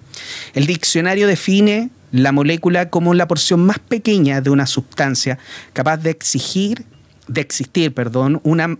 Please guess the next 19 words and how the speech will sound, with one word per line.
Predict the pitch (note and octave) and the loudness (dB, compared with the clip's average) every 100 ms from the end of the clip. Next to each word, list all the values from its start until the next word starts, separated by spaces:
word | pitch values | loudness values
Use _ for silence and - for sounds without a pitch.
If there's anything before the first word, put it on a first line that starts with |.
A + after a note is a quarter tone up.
| - | -6
de | C#3 | -2
una | D#3 F3 | 0 0
manera | E3 D#3 D#3+ | 0 0 0
independiente, | D#3+ D#3+ E3 D#3+ B2 A2 C3+ - - - | 0 0 0 0 -2 -4 -10 -12 -20 -2
conservando | F#3 F3 - F3 E3+ G#3 A3+ | 0 0 0 0 0 2 2
las | E3+ | 0
propiedades | F#3 E3+ D3+ D#3 E3+ E3 | -2 0 2 2 0 0
de | |
aquella. | E3 B2+ A2 A2+ - - _ | -2 -2 -2 -6 -10 -20 _
Pese | D#3+ - | -4 -2
a | F3 | 0
su | - D3+ | 0 0
pequeñez, | D3+ C3+ C#3 D#3+ F3 - - | 0 2 2 2 0 -2 0
las | C3 C3+ | -2 0
moléculas | C3+ C3 D3+ D#3 E3 - | 0 0 -2 -2 -2 -2
se | - D3 | -2 -2
componen | B2+ B2 - G3+ G3 D#3+ | 0 -2 0 0 2 0
de | D3 | -2
partículas | C3 - D#3+ F3 F3+ - | -4 -6 0 0 0 -2